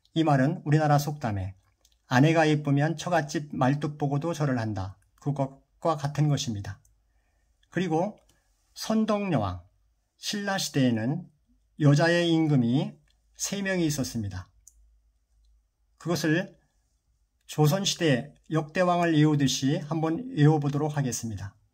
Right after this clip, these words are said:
이칠선덕 차진덕, 오일진성 삼여왕. 즉, 이십칠 대는 선덕여왕이고,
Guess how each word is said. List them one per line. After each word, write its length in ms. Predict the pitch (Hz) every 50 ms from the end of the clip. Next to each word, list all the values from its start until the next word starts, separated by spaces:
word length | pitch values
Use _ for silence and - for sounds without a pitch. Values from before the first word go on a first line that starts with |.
| _ _ _ _ _ _ _ _ - - _ _ _ -
이칠선덕 960 | 170 190 185 - - - 190 175 170 - - 170 165 160 156 156 151 147 -
차진덕, 760 | - 151 147 143 131 127 123 117 110 101 98 87 - - _ _ _ _ _ _ -
오일진성 880 | 151 147 156 165 170 170 165 151 147 156 147 147 147 - 190 196 196
삼여왕. 560 | - - 151 139 123 113 101 98 92 92 92 - _ _ _ _ _ _ _ _ _ _ _ _ _ _ _
즉, 440 | - - 156 147 151 180 151 - - _ _ _ _ _ _ -
이십칠 580 | 170 180 180 - 220 - - - 208 202 180
대는 300 | - 165 143 147 165 180
선덕여왕이고, 1200 | 180 - - 202 202 185 196 190 185 175 151 143 135 127 127 117 113 101 107 110 117 147 180 180